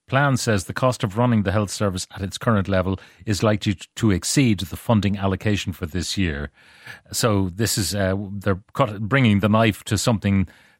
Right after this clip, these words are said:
that, you know, is not their payroll. Agency is, it comes out of, uh,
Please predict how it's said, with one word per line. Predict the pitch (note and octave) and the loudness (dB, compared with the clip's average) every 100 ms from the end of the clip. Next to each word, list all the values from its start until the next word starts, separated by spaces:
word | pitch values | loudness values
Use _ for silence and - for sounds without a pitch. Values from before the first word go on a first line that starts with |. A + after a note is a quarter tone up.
| _ | _
that, | G2+ G2 - - | -4 -2 -8 -14
you | C#3+ B2+ | -4 0
know, | G2 | 0
is | A2+ G2 | 0 0
not | C3 B2 - - C#3 | 0 -2 -10 -12 -4
their | A2+ A#2 C3 B2 | 0 2 2 0
payroll. | A#2 G#2 F#2 F2 F#2 A2 | 2 2 2 2 0 0
Agency | A2 G2+ G2+ - G2+ G2 G#2 | 0 0 -2 0 0 0 0
is, | F#2 E2 - | -4 -6 -12
it | G#2 | -16
comes | - G#2 G2+ | -4 -2 0
out | F#2 | 0
of, | F#2 D#2 - - | -2 -4 -12 -6
uh, | F#2 | -4